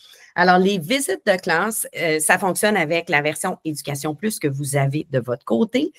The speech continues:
Et encore une fois, c'est un peu comme les vues d'analyse qu'on vient voir. Euh, tantôt, il n'y avait que les enseignants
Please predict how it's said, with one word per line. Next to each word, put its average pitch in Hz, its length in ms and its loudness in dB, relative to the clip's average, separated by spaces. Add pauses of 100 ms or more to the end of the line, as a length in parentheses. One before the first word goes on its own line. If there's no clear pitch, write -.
(380)
Et 175 140 8
encore 262 280 6
une 269 120 4
fois, 294 160 2
c'est - 120 0
un 233 140 6
peu 285 220 -2
comme 240 360 4
les 175 260 0
vues 170 280 -2
d'analyse 180 540 4
qu'on 170 160 0
vient 156 240 2
voir. 180 440 2 (400)
Euh, 151 220 4 (380)
tantôt, 196 420 2
il 226 40 2
n'y 190 60 4
avait 165 320 4
que 269 180 6
les 233 260 2
enseignants 208 500 0